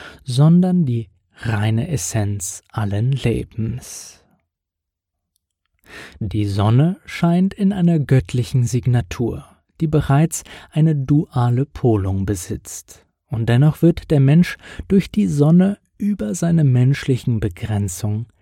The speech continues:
hinauswachsen. Alle angeführten Schlüsselsignaturen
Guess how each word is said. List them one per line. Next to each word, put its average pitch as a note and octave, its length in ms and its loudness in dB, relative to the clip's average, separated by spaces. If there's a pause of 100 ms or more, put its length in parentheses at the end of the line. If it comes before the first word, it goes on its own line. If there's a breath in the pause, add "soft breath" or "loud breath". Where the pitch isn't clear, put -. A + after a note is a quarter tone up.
(180)
hinauswachsen. B2+ 1600 -2 (1800 loud breath)
Alle A#2 500 -2
angeführten C#3 960 2
Schlüsselsignaturen C#3 1400 0